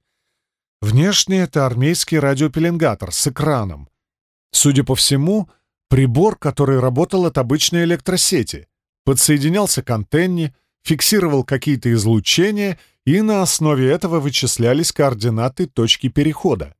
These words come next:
После чего они наносились на карту,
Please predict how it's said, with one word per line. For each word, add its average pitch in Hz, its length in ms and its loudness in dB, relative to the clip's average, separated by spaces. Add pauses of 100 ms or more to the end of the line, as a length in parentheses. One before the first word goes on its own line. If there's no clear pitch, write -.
(200)
После 156 420 2
чего 175 380 0
они 143 180 -2
наносились 147 640 0
на 123 160 0
карту, 233 440 -2